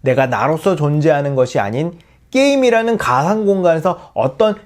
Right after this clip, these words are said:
캐릭터와 동화되어 그 캐릭터로 사는 거죠. 이것이 너무 심해지면 현실 공간의 삶이 아닌 가상 공간에서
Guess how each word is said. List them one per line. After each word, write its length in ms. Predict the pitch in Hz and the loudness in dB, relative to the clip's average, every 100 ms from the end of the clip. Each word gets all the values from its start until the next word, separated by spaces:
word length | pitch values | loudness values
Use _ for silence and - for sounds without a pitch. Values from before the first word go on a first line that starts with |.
| - | -8
캐릭터와 640 | - 277 262 226 208 202 | -2 -2 0 0 2 2
동화되어 640 | 202 147 180 180 175 175 175 | 0 0 2 4 4 2 2
그 200 | 170 175 | -2 -2
캐릭터로 500 | - 302 311 233 202 | -2 -2 0 0 0
사는 380 | - 131 165 156 | 0 -2 0 -2
거죠. 340 | 104 - - _ _ _ _ _ - - - | -4 -6 -14 _ _ _ _ _ -20 -14 -4
이것이 340 | 196 254 247 | 0 2 2
너무 380 | 123 131 233 285 | 2 2 2 0
심해지면 840 | - 285 262 180 185 247 175 139 - _ _ _ _ | -2 -2 0 0 0 0 0 -4 -16 _ _ _ _
현실 720 | - - 170 254 269 285 285 | -10 -2 0 2 0 0 2
공간의 500 | 262 254 247 233 226 | 4 2 2 0 0
삶이 440 | 214 - 208 214 208 | -2 0 0 2 2
아닌 340 | 131 147 156 - _ | 0 -2 -4 -8 _
가상 580 | - 131 123 147 233 247 | -8 -2 0 0 0 0
공간에서 680 | 240 233 220 185 175 196 | 0 2 2 0 0 -2